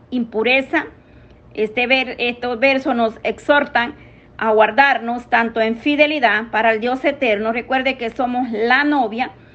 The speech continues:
y Él es el esposo, y de igual manera en la vida espiritual Él viene por una iglesia que se guarda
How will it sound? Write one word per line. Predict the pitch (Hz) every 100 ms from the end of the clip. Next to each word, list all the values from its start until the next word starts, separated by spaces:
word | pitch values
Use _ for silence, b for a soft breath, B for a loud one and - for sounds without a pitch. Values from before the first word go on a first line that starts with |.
| B
y | 220
Él | 247
es | 262 262 -
el | 262
esposo, | 262 - 294 240 285 -
y | 233
de | 214
igual | 220 226 247
manera | 254 285 269
en | 233
la | 226
vida | 254 269
espiritual | 262 254 254 - 294 247
Él | 247 240
viene | 220 247 233
por | 220
una | 226
iglesia | 233 226 240 240 214
que | 247 277
se | 302
guarda | 294 294 269 247 247